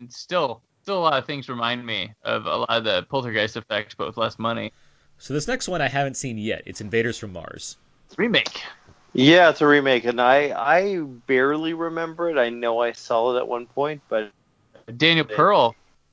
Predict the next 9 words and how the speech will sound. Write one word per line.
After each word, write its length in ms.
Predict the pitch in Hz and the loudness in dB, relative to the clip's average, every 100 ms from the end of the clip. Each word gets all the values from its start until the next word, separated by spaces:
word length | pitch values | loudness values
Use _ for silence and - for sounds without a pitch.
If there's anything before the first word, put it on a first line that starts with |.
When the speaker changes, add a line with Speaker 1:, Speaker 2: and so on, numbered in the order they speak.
| - | -4
Speaker 1:
re-, 160 | 123 | -2
Speaker 3:
it 40 | 143 | 0
didn't 120 | 123 | 0
Speaker 1:
reunited 420 | 123 117 90 113 - _ _ - | 2 0 -2 -10 -12 _ _ -6
for 160 | 107 | -2
it. 80 | 95 | -2
Speaker 3:
Yeah. 880 | 123 139 147 143 123 117 110 107 107 - _ _ - | 2 6 8 6 6 2 0 -4 -8 -16 _ _ -10
Speaker 2:
And, 180 | 104 | -6
uh, 120 | 107 | -6